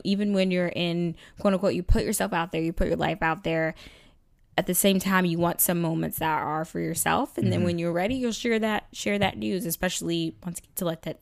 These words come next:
Speaker 1: just let it process, to tell the people who are closer to you, to let them have it process and then kind of share it. 'Cause, you know, your experiences or what we're going through can obviously help someone, you know, figure out maybe, <laughs> okay, maybe this is how I'm gonna tell someone, or,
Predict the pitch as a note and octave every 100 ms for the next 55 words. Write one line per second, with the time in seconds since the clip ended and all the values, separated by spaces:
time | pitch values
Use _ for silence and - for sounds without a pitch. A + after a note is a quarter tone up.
0 | _ - - - - - _ - B3+ D#4
1 | - - D#4+ - - F#3 - - - -
2 | F#3 F3 F3 F3 D#3+ - C#4+ D4+ D4 C4+
3 | D4 C#4 C#4 C4+ C4 E3 - - - C4
4 | C#4 D4 C4+ C4 - B3+ A#3 A#3+ A#3+ A#3
5 | A3 F#3 F#3 F3 F3 E3 D#3+ F3 F3 D#3+
6 | D3+ E2 - E3+ - - - - - F3+
7 | F#3 F3 F#3+ G3 G3 - F3+ F3+ F3 E3+
8 | F3 F3 E3+ E3+ E3+ D#3+ E3+ E3+ E3+ E3+
9 | - E3+ E3 - D#3+ D#3 - - - -
10 | G3+ G#3+ G3+ F#3 F#3 - - A#3+ G#3+ G3
11 | F3 E3+ F3 F3+ - - - _ - F3+
12 | E3+ - F3 F3 E3+ E3 F#3 G3 A3+ G#3
13 | F#3 - C4 D4+ C4+ B3 B3+ A#3 A#3+ A#3+
14 | A#3+ B3 B3 A#3 A#3 A3+ A#3+ A#3+ G#3+ F#3+
15 | F3 F3 E3+ F3 E3+